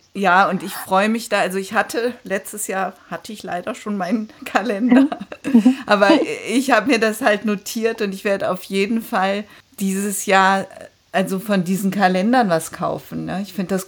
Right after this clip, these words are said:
find das eine ganz tolle Idee. Und auch andere, so eine, so eine F-, über Mode hattest du was, über nachhaltige Mode. Das fand ich auch sehr inspirierend. Habe ich gleich auch weitergeteilt an eine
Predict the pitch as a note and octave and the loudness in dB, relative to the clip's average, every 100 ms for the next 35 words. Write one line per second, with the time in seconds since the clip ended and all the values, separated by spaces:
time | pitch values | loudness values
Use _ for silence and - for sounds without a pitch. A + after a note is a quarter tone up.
0 | - - F3 F#3+ F#3 F3+ F3 G3 F#3+ - | -10 -8 -4 -2 -2 -2 2 2 0 -2
1 | G#3 G3 F3 E3 F#3 F3+ D3+ - _ - | -2 -2 -4 -2 -2 0 -4 -8 _ -20
2 | - - _ _ _ _ - F#3+ F#3 D#3 | -20 -20 _ _ _ _ 2 4 6 4
3 | F3+ F3 F#3 G3+ A3 G3 F3+ E3+ F3 F3+ | 4 2 4 6 6 8 6 6 4 -2
4 | F3 F#3 F3+ F3 D#3+ E3+ F3 E3 E3 - | -6 -4 0 0 -2 -4 -8 -8 -8 -8
5 | - - - - F3 F3+ F3 G3 A#3 G#3 | -8 -8 -6 -2 2 4 4 4 4 4
6 | G#3 G3+ - G3+ F3 F3+ F3+ E3+ E3 D#3+ | 0 -2 -6 -2 0 0 0 -2 -2 0
7 | F3+ F#3+ F3 F3+ F#3+ F3 F3 F3 G3 G#3 | -2 0 0 0 0 0 0 0 0 0
8 | F#3 F#3 G3+ F3 F3+ - D3+ F3+ F#3 D#3+ | 0 -2 0 0 0 -2 0 -2 -4 -8
9 | E3+ F#3+ F3 F#3 A3 - F#3+ F3 F3 F3+ | -2 2 2 2 -2 -6 -6 -2 2 2
10 | F#3 F#3+ - F#3 F3+ F3+ F3 E3 F3+ A#3 | 2 -2 2 2 2 0 4 4 4 2
11 | G3 F#3+ G3+ G3 F3+ F#3 - F3 E3+ | 2 0 0 4 4 2 -2 -4 -4